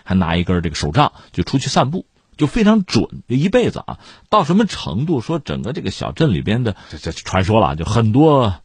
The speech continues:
老百姓啊，就是拿他出门的时间来对表。你比如有一天说教堂的钟当当当敲三下还是四下吧，反正康德没出门，那肯定是钟坏了，<laughs> 就到这个地步。那这是个段子了，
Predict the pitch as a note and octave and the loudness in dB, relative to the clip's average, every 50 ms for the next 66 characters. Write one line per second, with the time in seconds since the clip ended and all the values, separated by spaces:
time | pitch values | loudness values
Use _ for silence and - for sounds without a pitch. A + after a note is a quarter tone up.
0 | _ _ - B2+ D3 C3+ C3 E3 - - _ - G#2 G#2 F#2 - _ _ _ _ | _ _ -2 0 2 2 2 2 0 -2 _ -4 -2 -2 -2 -2 _ _ _ _
1 | - - D#3 B2 G#2+ G#2+ F#2 F2 E2+ F2+ G2 A#2+ C#3 - _ _ _ _ _ _ | -2 0 2 2 2 2 0 0 0 0 0 0 -2 -2 _ _ _ _ _ _
2 | - - - E3+ F3 E3 - - - - - - G3 F3 B2+ G#2 G#2+ C3+ D3 C3+ | -8 -2 2 2 2 2 2 -2 -6 -4 2 4 6 6 6 6 4 4 2 0
3 | A2 - - - C3 C3 D#3 E3 F3 G3 - - D4+ B3 - - D#2 - - - | 0 -2 -2 -4 -2 -2 0 0 0 0 2 4 2 2 2 0 -4 -4 -6 -10
4 | E2 F2+ - _ _ _ _ _ _ _ _ _ _ _ _ - F#3+ E3 E3+ F#3 | -14 -14 -14 _ _ _ _ _ _ _ _ _ _ _ _ -2 0 2 4 6
5 | F#3 D#3+ C3+ D3 D#3 D3 E3 F3+ F3+ - - _ _ - A#2 C3 C3+ C3+ C3 B2+ | 6 6 6 6 4 4 4 2 2 0 -4 _ _ -6 -2 0 2 2 2 2
6 | B2 A#2+ A#2+ G#2+ - D#3+ C#3 G#2 A2+ A#2 C#3 C#3+ B2+ G#2 A#2+ D3+ D3 D3 - C#3+ | 2 0 0 0 0 0 0 2 0 0 0 0 0 0 0 -2 -2 0 0 0
7 | C#3+ C#3+ C#3+ C#3+ C#3+ D3 D3 C#3 - - - - _ _ - - B2 B2 - C3 | 0 0 0 2 4 2 2 2 0 -6 -20 -20 _ _ -2 0 0 2 2 2
8 | C3 A#2+ B2 G2 F#2 G2 G#2+ A2+ - - A#2+ A2 C#3 C#3 A#2 G2+ F#2+ - - - | 2 2 2 0 2 0 0 -2 -2 -2 0 2 2 4 4 4 2 0 -2 -10
9 | - _ - - D#3 - - - F#3+ G3 G3+ G3 F3+ G3 G3+ - - G#3+ F#3 D#3+ | -20 _ -2 0 0 0 2 2 2 4 4 4 4 2 2 0 0 0 2 2
10 | F#3+ F#3 - _ _ _ _ _ _ - A3 G#3 C#3+ - - G#2 F#2 B2+ D#3 A#2 | 2 0 -2 _ _ _ _ _ _ -2 0 0 0 0 0 0 0 2 2 2
11 | G2 F2 E3 G3 G#3 G3 F#3+ D3 - - - _ _ _ _ _ _ - D3+ D3 | 2 2 4 4 6 6 4 2 0 -4 -12 _ _ _ _ _ _ -2 0 2
12 | E3+ - D#3 - C#3+ C#3+ F3 D3+ A#2 B2 F2 G2 A2+ G#2 E2+ E2 D#2+ - - - | 2 2 0 -2 -4 -4 -4 -2 -2 -2 -2 -2 -4 -4 -4 -6 -8 -10 -12 -16
13 | - - - - G#2 A2+ C3 A#2 - G2 G2+ F2 A2+ D3 C#3+ A#2 F2 D#2 C#2+ A#1+ | -20 -14 -8 -4 -2 0 0 0 0 0 0 0 2 2 2 2 0 -4 -8 -10
14 | - | -12